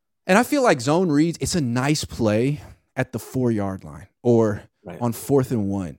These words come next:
Speaker 1: to get a yard, to get a touchdown, to get a first down, um, when the defense least expects it. But
Speaker 2: Right.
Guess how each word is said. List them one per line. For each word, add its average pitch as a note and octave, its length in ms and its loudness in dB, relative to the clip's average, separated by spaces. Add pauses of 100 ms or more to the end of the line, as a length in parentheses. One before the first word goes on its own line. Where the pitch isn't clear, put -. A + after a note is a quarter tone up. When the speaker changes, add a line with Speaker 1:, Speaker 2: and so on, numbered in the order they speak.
(140)
Speaker 1:
to - 120 -12
get F3 180 -10
a - 20 -6
yard, A#2+ 560 -6
to - 80 -16
get E3+ 100 -4
a E3+ 40 -8
touchdown, A2+ 580 -4
to G#2 60 -8
get C3+ 80 -6
a D3+ 40 -6
first C3 400 -2
down, G#2+ 360 -4 (500)
um, G2 480 -4 (360)
when C3+ 160 0
the B2 60 2
defense A2+ 440 -4
least A2+ 180 -4
expects G2 400 -8
it. - 160 -18 (160)
But G2 220 -2
Speaker 2:
Right. F#2+ 160 -12